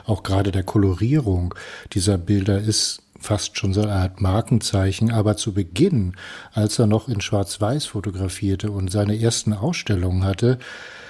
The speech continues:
da gab es, äh, teilweise schon richtig heftige Angriffe, vor allem aus dem,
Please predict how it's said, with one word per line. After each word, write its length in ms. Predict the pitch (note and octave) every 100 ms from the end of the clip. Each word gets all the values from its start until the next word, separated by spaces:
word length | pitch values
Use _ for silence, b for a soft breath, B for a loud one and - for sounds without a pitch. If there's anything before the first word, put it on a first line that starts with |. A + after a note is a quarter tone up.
| B _
da 380 | - G2 A2 B2+
gab 300 | G#2+ A2+ A2+
es, 280 | A2+ - -
äh, 200 | C3 G#2
teilweise 440 | - G2+ G2 F#2
schon 220 | F2 -
richtig 420 | F2+ G#2 G2+ - -
heftige 520 | - G#2 F#2+ F#2+ C3+
Angriffe, 440 | A#2 A2 G2+ -
vor 200 | F#2 C3
allem 220 | A2 G#2+
aus 360 | A#2 G2+ F#2+ -
dem, 380 | G#2 F#2+ F#2+